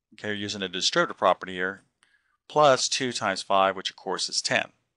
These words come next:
okay? So that's your answer. Well, let's kinda l-, take a closer look at why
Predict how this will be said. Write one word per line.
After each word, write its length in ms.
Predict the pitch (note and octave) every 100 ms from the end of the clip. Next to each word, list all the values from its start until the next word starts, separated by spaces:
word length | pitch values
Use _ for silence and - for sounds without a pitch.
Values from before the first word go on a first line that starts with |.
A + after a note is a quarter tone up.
| _
okay? 300 | F#2 G#2+ G#2+ - _ _ _ _ _ _ _ _ _ -
So 140 | -
that's 240 | B2+ C#3+ -
your 140 | C#3+
answer. 420 | G#2+ F2+ - F2+ _ - - - -
Well, 80 |
let's 140 | C3+ -
kinda 260 | G3 D#3 - _ _ _ _ _ - -
l-, 200 | G#2+ - _ _ -
take 200 | C#3+ A#2+
a 100 | G2
closer 380 | - C3+ A#2+ G#2
look 240 | A#2+ -
at 100 | F#2
why 540 | F#2 A#2+ A#2+ F2+ F#2